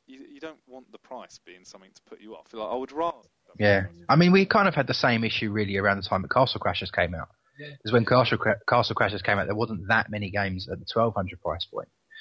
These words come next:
Speaker 2: Um, and it just, it, it feels like there's just a bumbling idiot at Microsoft who just randomly throws a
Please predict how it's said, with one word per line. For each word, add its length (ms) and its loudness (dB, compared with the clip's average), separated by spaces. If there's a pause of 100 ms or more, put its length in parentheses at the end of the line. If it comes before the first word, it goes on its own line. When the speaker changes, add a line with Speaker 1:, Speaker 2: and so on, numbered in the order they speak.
(300)
Speaker 2:
Um, 480 4
and 120 2
it 100 -2
just, 200 2
it, 200 -4
it 180 -2
feels 420 4
like 400 4
there's 240 2
just 200 0
a 80 4
bumbling 560 2
idiot 440 0
at 60 -2
Microsoft 720 0
who 100 4
just 320 0
randomly 420 2
throws 260 2
a 20 -8